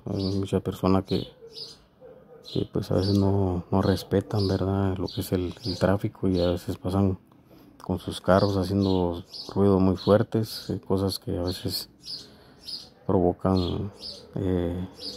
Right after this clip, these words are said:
inestabilidad en los animales, ¿verdad? Y reaccionan a veces mal, ¿verdad?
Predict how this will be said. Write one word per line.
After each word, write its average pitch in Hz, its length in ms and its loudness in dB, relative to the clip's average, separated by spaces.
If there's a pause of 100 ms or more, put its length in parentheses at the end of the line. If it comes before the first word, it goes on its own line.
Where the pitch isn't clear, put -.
(1300)
inestabilidad 98 760 4
en 107 80 6
los 107 120 2
animales, 104 500 6
¿verdad? 107 400 0 (260)
Y 95 300 -2
reaccionan 98 800 2
a 87 80 -2
veces - 720 -4
mal, 110 220 4
¿verdad? 101 320 -2